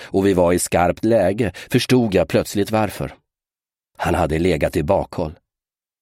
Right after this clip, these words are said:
Han avslöjade nu att vi skulle få lyssna till två ljudklipp. Diane först.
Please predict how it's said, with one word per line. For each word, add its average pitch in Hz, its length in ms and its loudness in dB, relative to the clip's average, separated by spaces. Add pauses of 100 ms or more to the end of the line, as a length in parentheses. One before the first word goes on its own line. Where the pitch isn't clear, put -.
(360)
Han 101 380 0
avslöjade 101 560 2
nu 95 240 4
att 92 120 -2
vi 104 60 2
skulle 95 220 0
få 101 140 2
lyssna 117 400 0
till 101 180 -2
två 92 340 2
ljudklipp. - 680 -4 (640)
Diane 98 360 2
först. - 580 -8